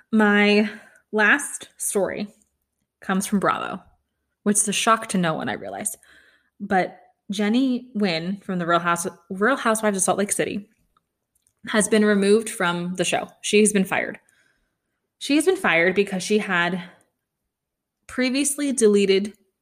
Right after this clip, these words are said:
Facebook posts and tweets from the spring slash summer of twenty twenty, which,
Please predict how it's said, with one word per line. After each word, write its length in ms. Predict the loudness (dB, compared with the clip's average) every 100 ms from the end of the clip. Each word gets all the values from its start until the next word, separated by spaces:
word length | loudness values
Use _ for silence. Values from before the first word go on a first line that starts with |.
| _ -10
Facebook 520 | 0 2 2 -2 -2
posts 480 | -2 -2 -4 -10 -8
and 140 | -6 -4
tweets 600 | -2 -4 -4 0 0 0 -8 _ _ _ _ _ _
from 640 | -6 0 2 2 -2 -6 -10 _ _ _ _ 0
the 80 |
spring 460 | 0 0 0 2 2
slash 340 | 2 0 0
summer 420 | -2 -2 -2 -2 -2
of 200 | -6 -8
twenty 300 | -4 -2 -2
twenty, 640 | -4 -4 -4 -4 -10 -14 _ _ _ _ _ _ _ _ _ _ _ _ _ _ _ _ _ _ _ _ 0
which, 340 | 0 0